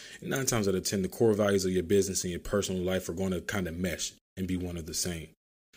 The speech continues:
But you wanna definitely create core values. And I'm just gonna leave it at that because core values is what gives you a stru-, a, a structure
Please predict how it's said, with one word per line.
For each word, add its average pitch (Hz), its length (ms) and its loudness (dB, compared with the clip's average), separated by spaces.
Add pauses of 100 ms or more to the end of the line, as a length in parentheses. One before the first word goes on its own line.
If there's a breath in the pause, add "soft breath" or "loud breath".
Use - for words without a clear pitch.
(680 loud breath)
But 104 300 4
you 107 100 0
wanna 131 220 4
definitely 120 400 4
create 104 280 4
core 110 220 4
values. 95 640 0
And 95 260 -2 (160)
I'm 110 180 0
just 110 140 4
gonna 101 180 2
leave 98 180 2
it 92 60 2
at 87 160 -2
that 107 200 4
because 92 260 -2
core 120 320 10
values 104 460 6
is 92 100 2
what 90 240 2
gives 95 240 4
you 92 140 2
a 85 60 0
stru-, - 340 0 (260)
a, - 40 -8
a 85 80 -6
structure - 560 2